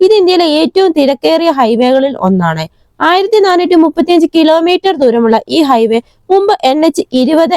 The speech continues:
എന്നറിയപ്പെട്ടിരുന്നു. ഉത്തർപ്രദേശ്, ബീഹാർ, ജാർഖണ്ഡ്, പശ്ചിമ ബംഗാൾ എന്നിവിടങ്ങളിലൂടെയാണ് ഈ ഹൈവേ കടന്നു പോകുന്നത്. ഗ്രാൻഡ് ട്രങ്ക് റോഡിന്റെ പ്രധാന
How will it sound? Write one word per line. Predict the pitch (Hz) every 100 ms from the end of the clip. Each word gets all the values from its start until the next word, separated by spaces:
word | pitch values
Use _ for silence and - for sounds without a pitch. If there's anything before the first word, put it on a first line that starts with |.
| -
എന്നറിയപ്പെട്ടിരുന്നു. | 220 233 202 190 190 175 165 165 165 - _ -
ഉത്തർപ്രദേശ്, | 233 214 269 262 269 285 - 302
ബീഹാർ, | 214 220 240 262 277
ജാർഖണ്ഡ്, | 220 220 220 220 247 269 277 269
പശ്ചിമ | 202 - 262
ബംഗാൾ | 254 262 262 294 _ _
എന്നിവിടങ്ങളിലൂടെയാണ് | 392 427 494 359 285 247 247 226 226 220 220 -
ഈ | 370
ഹൈവേ | 349 311 294 294
കടന്നു | 226 185 214
പോകുന്നത്. | 190 170 170 160 175 - _ -
ഗ്രാൻഡ് | 220 311 320 349 392
ട്രങ്ക് | 392 381 349
റോഡിന്റെ | 277 240 240 233 226 - _
പ്രധാന | 285 294 311